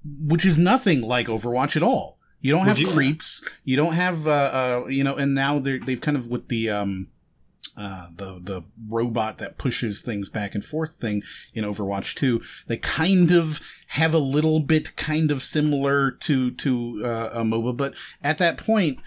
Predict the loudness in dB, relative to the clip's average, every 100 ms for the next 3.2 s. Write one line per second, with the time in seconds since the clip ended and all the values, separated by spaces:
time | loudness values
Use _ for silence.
0 | -12 -2 -2 0 0 0 0 -2 0 0
1 | 2 2 0 0 0 -2 0 0 0 0
2 | 0 -2 -4 -8 -8 -4 0 2 2 0
3 | -2